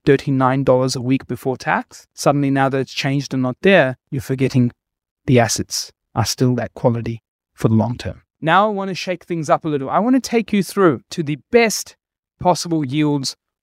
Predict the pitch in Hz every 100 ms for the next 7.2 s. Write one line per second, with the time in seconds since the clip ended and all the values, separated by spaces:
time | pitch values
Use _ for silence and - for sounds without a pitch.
0 | _ 135 139 147 139 131 - - 123 120
1 | 127 117 - 127 117 113 120 113 113 190
2 | - 131 151 196 214 180 180 - 160 135
3 | 139 117 - - _ 160 175 - 226 214
4 | 185 156 143 123 127 - _ _ _ _
5 | _ - 123 147 147 - 139 131 127 -
6 | 180 214 240 - - 147 - 214 - 156
7 | 131